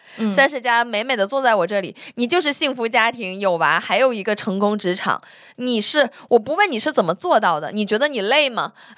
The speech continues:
Speaker 2: <laughs>
Speaker 1: 我累，我累，但是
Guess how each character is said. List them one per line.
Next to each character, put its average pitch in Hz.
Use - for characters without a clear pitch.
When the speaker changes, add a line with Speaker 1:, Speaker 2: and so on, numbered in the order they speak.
Speaker 2:
<laughs> 277
Speaker 1:
我 226
累， 226
我 202
累， 233
但 294
是 262